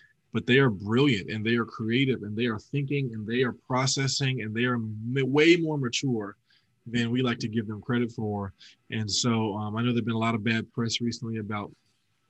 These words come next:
high school students walking out of class and all that kind of stuff. But, but after talking to them, spending some time with some of them, um, I think a lot of them are, are, are actually in a pretty good, um,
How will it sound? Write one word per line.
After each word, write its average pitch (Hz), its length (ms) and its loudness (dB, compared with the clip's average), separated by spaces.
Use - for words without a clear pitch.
high 110 120 -2
school 113 240 -2
students 107 280 -6
walking 101 300 -6
out 101 80 -4
of 101 60 -10
class 101 320 -8
and 104 40 -6
all 98 40 -6
that 92 120 -10
kind 113 140 -8
of 107 100 -8
stuff. 107 240 -8
But, - 180 -10
but 113 100 2
after 131 280 4
talking 135 460 -2
to 123 80 -4
them, 113 300 -2
spending 117 260 -6
some 104 140 -8
time 120 260 -4
with 117 140 -4
some 110 200 -8
of 101 80 -8
them, 101 320 -8
um, 101 420 -6
I 117 60 -10
think 127 180 -4
a 113 60 -2
lot 117 240 0
of 117 160 0
them 110 340 -4
are, 101 360 -6
are, 104 260 -6
are 92 300 -8
actually 131 300 -2
in 104 80 -4
a 92 40 -10
pretty 117 320 -2
good, 110 400 -2
um, 110 340 -10